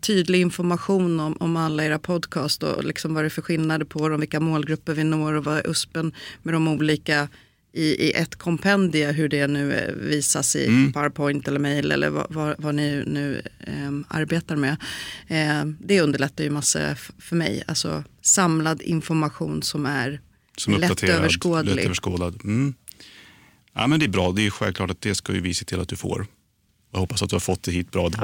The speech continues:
Speaker 1: Absolut,
Speaker 2: Bra.
Speaker 1: men man kan alltid påminna.
Speaker 2: Ja, det är mycket bra. Så bra.
Speaker 1: <laughs>
Speaker 2: Du, tack Silvia för att du vill vara med idag. Eh, vi brukar alltid ställa frågan till, eh,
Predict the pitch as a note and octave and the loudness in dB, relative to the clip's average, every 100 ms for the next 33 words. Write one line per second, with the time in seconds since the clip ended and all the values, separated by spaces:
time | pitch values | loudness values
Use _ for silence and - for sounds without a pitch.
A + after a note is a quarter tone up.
0 | C#3 F#3 - G3+ F3 D#3 - F#3+ G3+ A#3 | 0 0 0 2 4 4 4 4 6 4
1 | C#4 E4 F4 D4 - E4 E4 D4 C#4 - | 4 6 4 2 0 2 4 6 6 4
2 | - B3 G#3+ - A2 C3 D#3+ - C#3 G3 | -2 2 2 2 2 2 2 4 2 2
3 | C#3+ B3+ - C5 G4+ A#3 B3+ C4 D4+ D4+ | 2 0 4 4 6 4 4 4 0 0
4 | E4 D4+ B3+ G3+ - - - - B2+ C#3 | 2 2 0 -4 -14 -20 -12 2 4 4
5 | - E3 D#3+ - - B2 A2 G#2 G2+ - | 2 -2 0 0 2 4 4 2 2 -2
6 | - - G2+ - G2 F#2 G2 A2+ A2 F#2 | -2 -2 -2 -2 0 2 4 4 4 4
7 | F2 F2 F2 - G2 F#2 F2+ B2 D3+ D3+ | 2 0 -2 -6 0 0 2 2 4 4
8 | C#3 C3 - B2 A#2 B2+ A2+ B2 A2+ G#2+ | 2 0 0 0 2 2 2 2 0 0
9 | F#2+ F#2+ | 2 2